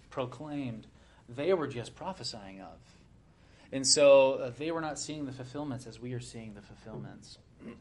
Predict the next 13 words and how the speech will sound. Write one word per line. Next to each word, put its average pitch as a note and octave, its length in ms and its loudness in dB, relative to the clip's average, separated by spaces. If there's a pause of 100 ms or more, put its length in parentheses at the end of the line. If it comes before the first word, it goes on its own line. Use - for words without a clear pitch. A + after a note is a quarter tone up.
(120)
<clears throat> - 60 -12 (1500)
Uh, A#2+ 220 -8
what B2 280 -14
time C3 260 -12
is A2+ 100 -10
it? G#2 120 -16 (100)
Wow. - 400 -12 (2000)
I B2 140 -6
don't A2+ 120 -8
even G2+ 300 -16
know. A#2 640 -8 (2500)
It's A#2 120 -16
terrible. G#2+ 400 -16